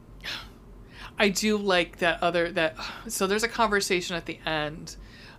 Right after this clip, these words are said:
um, where she's coming back to, um, sorry, that my contact is really bugging me. Um, she comes back to the circus at the end,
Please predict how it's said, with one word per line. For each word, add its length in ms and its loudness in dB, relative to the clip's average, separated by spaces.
um, 420 6
where 140 4
she's 240 0
coming 220 0
back 420 2
to, 640 -2
um, 400 -2
sorry, 280 -4
that 140 -6
my 120 -8
contact 400 -10
is 160 -14
really 140 -12
bugging 280 -14
me. 120 -12
Um, 120 0
she 120 -6
comes 220 -4
back 320 0
to 340 -4
the 100 -6
circus 680 -2
at 100 -18
the 120 -6
end, 340 -6